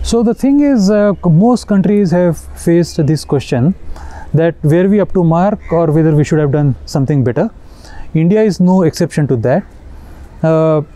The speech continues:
the fact that we had invested heavily in science and technology over the years, last seventy, eighty years,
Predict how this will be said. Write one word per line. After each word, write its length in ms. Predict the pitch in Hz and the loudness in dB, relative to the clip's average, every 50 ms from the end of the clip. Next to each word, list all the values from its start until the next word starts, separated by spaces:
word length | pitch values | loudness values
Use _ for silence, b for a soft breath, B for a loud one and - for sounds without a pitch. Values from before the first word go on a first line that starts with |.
| - - - - - - - - - - - - - - - - - | -20 -20 -20 -20 -20 -20 -20 -20 -18 -18 -18 -18 -18 -20 -12 -4 -2
the 120 | 175 180 | -2 -2
fact 360 | 160 - - 226 269 277 214 208 | 0 0 -2 0 0 2 2 0
that 100 | 262 202 | 0 2
we 80 | 185 190 | 2 2
had 140 | 214 220 185 | 2 2 2
invested 460 | 180 175 190 208 185 - - 202 156 | 2 2 2 0 0 0 0 0 0
heavily 460 | 131 147 151 165 175 170 180 185 180 | 2 0 2 2 2 2 2 2 2
in 100 | 175 170 | 2 2
science 240 | - 156 151 156 - | 2 0 0 0 0
and 100 | 165 143 | -2 -2
technology 520 | 160 139 - 160 151 156 151 139 143 151 151 | -2 -2 0 2 2 2 2 4 4 4 4
over 180 | 139 135 135 | 4 2 2
the 120 | 123 127 123 | 2 2 2
years, 420 | 123 127 131 117 117 147 147 - | 2 2 2 2 2 0 0 0
last 180 | 151 139 127 - | -2 -2 -2 0
seventy, 300 | 151 143 139 131 143 135 | 0 0 0 2 2 2
eighty 180 | 127 117 139 | 2 2 2
years, 480 | 135 123 123 120 110 113 165 185 - - | 2 2 2 2 2 2 0 -2 -4 -8